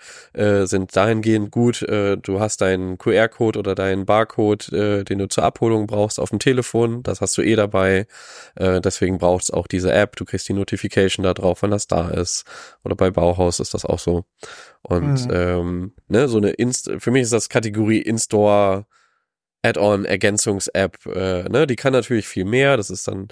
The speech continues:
Speaker 1: geht dann eher so Richtung Super-App, ne, die kann auch, äh, natürlich auch Bestellungen im Shop machen,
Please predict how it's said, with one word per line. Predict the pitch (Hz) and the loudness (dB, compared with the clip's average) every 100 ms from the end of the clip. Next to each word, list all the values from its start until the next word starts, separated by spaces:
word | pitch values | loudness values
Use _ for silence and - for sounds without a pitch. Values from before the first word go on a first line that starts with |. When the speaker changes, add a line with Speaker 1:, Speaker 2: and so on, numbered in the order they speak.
| - - - - | -18 -20 -20 -8
Speaker 1:
geht | 110 104 | -2 0
dann | 98 | 2
eher | 95 | 2
so | 98 | 2
Richtung | 98 - 98 | 0 -2 -4
Super-App, | 110 143 123 101 117 - | -4 0 2 2 0 0
ne, | 117 | 0
die | 107 | 0
kann | - 101 | -4 -4
auch, | - 95 - | -2 -4 -4
äh, | - 98 95 92 92 | -6 -4 -2 -4 -4
natürlich | 98 - 113 113 | -6 -4 -4 -2
auch | - | -4
Bestellungen | 98 - 113 104 101 95 | -4 0 2 4 0 -4
im | 98 | -4
Shop | - 147 - | 0 0 2
machen, | 117 - 117 | 0 0 -4